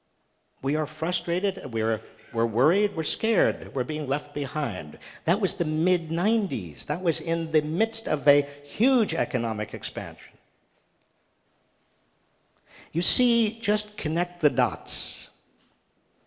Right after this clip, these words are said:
and you see how things lead to a sense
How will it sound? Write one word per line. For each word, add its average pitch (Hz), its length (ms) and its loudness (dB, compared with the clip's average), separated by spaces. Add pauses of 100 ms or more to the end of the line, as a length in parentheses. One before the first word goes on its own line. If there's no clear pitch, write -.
(680)
and 117 120 0
you 123 120 0
see 151 760 0
how 147 800 0 (760)
things 110 920 -2 (320)
lead 104 640 -2 (920)
to 113 140 -2
a 110 40 2
sense - 720 -2